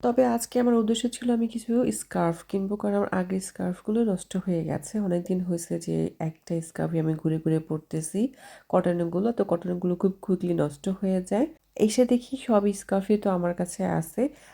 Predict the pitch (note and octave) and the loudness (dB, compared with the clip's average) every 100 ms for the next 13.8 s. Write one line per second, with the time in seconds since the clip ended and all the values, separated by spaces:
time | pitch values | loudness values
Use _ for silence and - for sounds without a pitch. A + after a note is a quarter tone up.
0 | - F#3 G3 A#3 A#3 A3+ G#3 G#3 A3 A3 | -12 -4 0 4 4 2 0 0 2 2
1 | G#3+ A#3 A#3 G3+ G3 G3 G3+ - G3 F#3 | 2 0 0 0 0 0 -2 2 2 2
2 | F3+ G#3+ B3 G3+ F#3+ - F#3 F#3 F#3 F#3 | 2 0 0 0 -2 0 0 0 2 2
3 | F3+ F#3 E3+ - D#3+ E3 F#3+ F3 F3 F3 | 2 0 -4 -2 0 2 2 0 -2 -4
4 | E3+ D#3+ D#3 F3 D#3+ D#3 E3 D#3 D3+ B3+ | -4 -4 -2 -2 -2 -2 -2 -2 -2 -4
5 | D4 - - _ - F#3+ - F3+ E3+ D#3+ | -4 -6 -20 _ -10 -10 -4 -2 2 0
6 | - _ F#3 F#3+ - E3+ D#3+ D#3+ D#3+ D#3+ | -2 _ 0 0 -2 -2 0 -2 -2 0
7 | B3 C#4 _ _ _ - - - G3+ G3+ | 0 -2 _ _ _ -10 -6 -2 0 -2
8 | - - F#3+ F#3 F#3 F3+ F3+ F3+ E3+ E3+ | -6 0 0 2 2 0 0 0 2 0
9 | F3+ E3+ E3+ E3+ - A3+ - F3 E3 D#3+ | -2 -2 -2 -4 -2 -4 0 2 2 2
10 | G#3 D4+ D#4+ - _ - C#4 C#4+ C#4 - | 2 2 0 -14 _ 0 2 2 0 0
11 | B3 - - - G#3 G#3 G#3 G#3 G#3 G3+ | -2 -4 -18 -4 0 2 2 0 -2 0
12 | G3+ G3 G3 F#3 F#3 F3+ - - F#3 - | 2 0 0 0 0 0 -4 -6 -6 0
13 | F3 E3 E3 E3 D#3+ D#3 D#3 E3 | 4 6 4 4 2 2 2 0